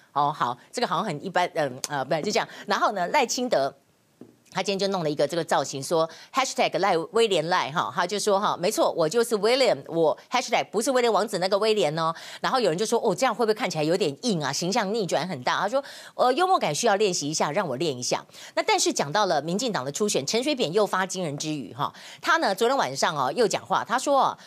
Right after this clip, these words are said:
国民党最后可能会用征召方式提名韩国瑜啦，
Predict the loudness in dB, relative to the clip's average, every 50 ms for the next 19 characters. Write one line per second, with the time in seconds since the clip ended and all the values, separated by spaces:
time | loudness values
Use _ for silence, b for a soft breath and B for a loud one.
0 | B B B 2 2 2 2 0 -2 2 2 2 4 4 2 0 0 -2 -2 0
1 | 0 2 2 2 2 2 0 0 0 2 2 2 2 2 0 -2 -2 -2 -2 -2
2 | -2 -4 -4 -4 -4 -4 -4 -2 0 0 0 0 0 -2 -2 -2 -2 -4